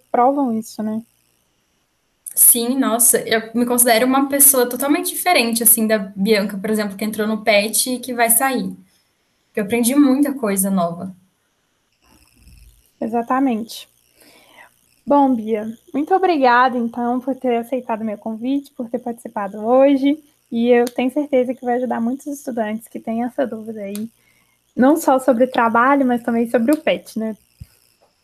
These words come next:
Speaker 2: Uhum. Ai, que bom, Gabi. Eu fico muito feliz pelo convite.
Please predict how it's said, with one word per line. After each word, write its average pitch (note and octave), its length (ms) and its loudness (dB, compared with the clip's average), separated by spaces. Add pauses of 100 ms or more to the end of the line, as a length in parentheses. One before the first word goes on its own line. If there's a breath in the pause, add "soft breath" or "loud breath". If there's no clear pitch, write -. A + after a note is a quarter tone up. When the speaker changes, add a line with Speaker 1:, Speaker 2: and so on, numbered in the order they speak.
(640)
Speaker 2:
Uhum. B3+ 480 -2 (160)
Ai, A3 220 0
que A#3+ 160 -8
bom, A#3 200 -4
Gabi. G#3 280 -4
Eu G3+ 60 -6
fico - 160 -10
muito A3 160 -2
feliz A3 340 -2
pelo G#3+ 180 -6
convite. F#3+ 640 -2